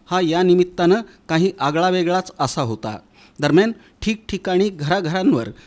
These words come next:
भगवे ध्वज लावण्यात आले होते. यामुळं चैतन्यमय अशा वातावरणाची अनुभूती येत होती. गुढीपाडव्यानिमित्त टिळक चौक, हलवाई गल्ली, मधला मारुती परिसरासह विविध भागात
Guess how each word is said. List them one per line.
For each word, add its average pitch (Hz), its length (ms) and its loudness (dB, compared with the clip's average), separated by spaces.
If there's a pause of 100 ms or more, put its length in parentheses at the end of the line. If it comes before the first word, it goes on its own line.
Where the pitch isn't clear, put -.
(140)
भगवे 160 360 -2
ध्वज 180 360 -4
लावण्यात 180 340 2 (180)
आले 135 180 -2
होते. 107 380 -8 (360)
यामुळं 170 380 4 (360)
चैतन्यमय 196 800 2
अशा 156 240 -2
वातावरणाची 175 760 -2 (120)
अनुभूती 165 600 0
येत 151 200 -6
होती. 110 360 -10 (520)
गुढीपाडव्यानिमित्त 190 960 0 (560)
टिळक 180 280 0
चौक, 185 360 -4
हलवाई 170 320 0
गल्ली, 185 400 -2 (260)
मधला 156 300 2
मारुती 180 360 0
परिसरासह 175 840 -4 (320)
विविध 180 280 2
भागात 165 360 -4